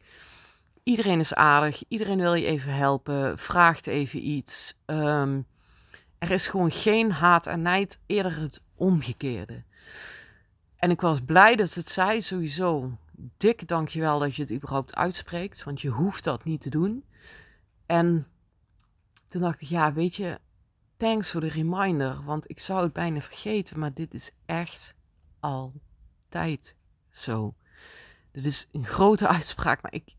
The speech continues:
ik heb het nog nooit niet gehad. Dat is zo waanzinnig. En ik dacht, "Zou ik het nu weer zeggen in de podcast?" Want ik, ik tip het wel vaker aan, maar weet dat ik dat niet zeg.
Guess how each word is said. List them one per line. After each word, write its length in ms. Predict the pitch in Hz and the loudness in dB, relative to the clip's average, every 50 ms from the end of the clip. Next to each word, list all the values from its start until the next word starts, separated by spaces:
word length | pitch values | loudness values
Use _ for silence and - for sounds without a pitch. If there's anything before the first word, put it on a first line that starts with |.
| _ _ _ | _ _ _
ik 60 | - | -4
heb 140 | 185 185 175 | -2 -2 0
het 140 | 175 160 - | -2 -2 -4
nog 220 | 160 156 - - | -4 -6 -4 -2
nooit 680 | 160 160 170 180 180 180 175 175 175 - - - - _ _ _ _ _ _ | 0 2 2 4 4 4 2 2 0 -2 -8 -12 -14 _ _ _ _ _ _
niet 560 | - 131 131 151 165 156 147 - - - - _ _ _ _ _ _ _ | -8 -4 0 0 0 0 -2 -6 -12 -12 -12 _ _ _ _ _ _ _
gehad. 600 | _ - - 135 - - 165 151 - - - - - | _ -12 -10 -6 -2 -2 -2 -2 -2 -4 -10 -10 -10
Dat 220 | - 143 135 - - | -8 -8 -8 -6 -4
is 340 | 160 147 - - - - - _ _ - - - - - - - - - _ _ _ _ _ _ _ _ _ _ _ _ _ _ _ - | -4 -4 -2 -2 -4 -6 -8 _ _ -20 -20 -20 -20 -20 -20 -20 -20 -20 _ _ _ _ _ _ _ _ _ _ _ _ _ _ _ -6
zo 460 | - - - 208 226 220 226 - - _ | 0 4 6 8 8 8 6 4 0 _
waanzinnig. 1120 | - 135 147 170 180 175 175 175 175 - - - - - 190 180 170 156 139 139 - - | -8 -2 2 2 2 2 2 0 -2 -6 -10 -6 -2 0 2 2 2 2 0 -2 -4 -8
En 180 | - - 170 165 | -8 -6 -4 -4
ik 120 | 160 156 | 0 4
dacht, 240 | 151 185 185 175 - | 6 6 6 6 4
"Zou 240 | - - 208 196 196 | 0 4 4 4 4
ik 80 | 185 - | 2 -2
het 80 | - | -2
nu 160 | 175 180 170 | -2 0 2
weer 240 | 156 165 180 208 220 | 4 4 4 2 2
zeggen 240 | - 214 202 196 190 | 0 -2 -2 -2 -2
in 40 | 190 | -4
de 80 | - | -4
podcast?" 440 | - 185 190 - - - 196 196 - | -6 -10 -10 -8 -6 -4 -4 -4 -4
Want 120 | - 165 160 | -4 -6 -6
ik, 160 | - - - - | -6 -8 -14 -12
ik 140 | - 160 - 175 - _ | -12 -12 -12 -14 -20 _
tip 220 | - - 220 - | -2 -2 0 0
het 140 | - 170 - | -2 -6 -2
wel 160 | 175 175 165 | 2 2 2
vaker 460 | 156 - - 185 180 202 190 - - - | 2 4 6 6 6 6 4 -2 -10 -8
aan, 300 | - - 160 165 175 170 | -4 -4 -2 -2 -2 -2
maar 220 | 165 165 151 147 147 | 0 0 0 0 0
weet 340 | 156 190 208 220 226 - - | 2 2 2 2 0 -2 -4
dat 140 | 185 180 | -4 -2
ik 120 | 175 160 - | -2 -2 -2
dat 180 | 165 156 - | -4 -4 -2
niet 320 | - 156 165 214 262 254 - | 0 2 4 4 4 2 0
zeg. 580 | - - 202 160 131 113 - - - - - | 0 2 2 2 2 0 -4 -8 -14 -18 -20